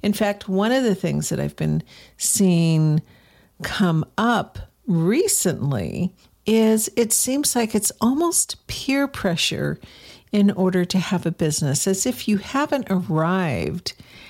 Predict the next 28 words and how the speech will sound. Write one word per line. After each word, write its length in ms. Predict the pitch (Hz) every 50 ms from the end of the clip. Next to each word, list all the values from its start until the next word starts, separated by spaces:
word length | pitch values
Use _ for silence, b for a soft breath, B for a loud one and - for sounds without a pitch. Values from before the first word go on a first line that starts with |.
| B B B B B -
as 220 | 185 180 175 -
a 80 | - 170
nurse 300 | 160 160 160 156 - -
practitioner 960 | - - 165 147 - - - - 196 - - - - - 156 143 143 147 165 B B B B B -
until 540 | 180 175 175 - - - - 240 247 254 247
you 240 | 220 202 190 190
start 480 | 190 - - - - 180 160 156 156 - -
a 60 | 165
business. 560 | 160 - - 160 151 - - 160 156 165 - 214
And 120 | 208 240
this 180 | 320 339 - -
is 140 | 339 -
a 80 | 226 196
whole 460 | - - - - 214 214 208 208 208
nother 280 | 202 190 185 185 190 185
topic 440 | 185 - 175 160 - - 165 - -
that 160 | 170 - -
we'll 100 | 170 170
be 160 | - 160 170
talking 500 | - - - 370 427 - - 247 202 175
about, 440 | 151 156 143 143 139 131 - - B B B B B B B B B B B _
but 160 | - 220 220
it 200 | 226 220 220 - _
is 400 | - 233 247 262 277 285 - - - -
something 680 | - - - 208 196 185 - - 196 185 185 180 190 -
to 140 | - 196
think 300 | 190 - - 175 160 165
about. 460 | - 160 - 147 135 127 123 - -